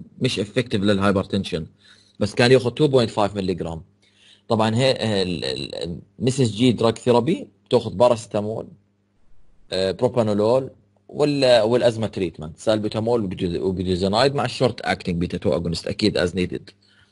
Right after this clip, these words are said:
تمام، حتى لو مش مكتوبه هي بتكون بياخذها المريض. الان هاي الكيس الامانه من الاشياء اللي، آه،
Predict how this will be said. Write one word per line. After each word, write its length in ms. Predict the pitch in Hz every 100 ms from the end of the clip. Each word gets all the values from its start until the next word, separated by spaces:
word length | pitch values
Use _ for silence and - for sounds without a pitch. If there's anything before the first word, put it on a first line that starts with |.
| _ _ _
تمام، 280 | 85 107 113
حتى 260 | 131 117
لو 80 | 90
مش 180 | 98 98
مكتوبه 360 | 90 113 113
هي 180 | 113 101
بتكون 420 | - - 95 87
بياخذها 360 | 87 95 92 82
المريض. 300 | 73 85 78 - - - - - - - -
الان 500 | 104 123 156 143 127 - _ _ _ -
هاي 260 | 113 147
الكيس 360 | 131 - 131 -
الامانه 400 | 87 110 127 127
من 60 | 113
الاشياء 520 | 90 - - 123 92
اللي، 560 | 104 98 98 95 92 - _ _ _ _ -
آه، 540 | 90 85 82 78 71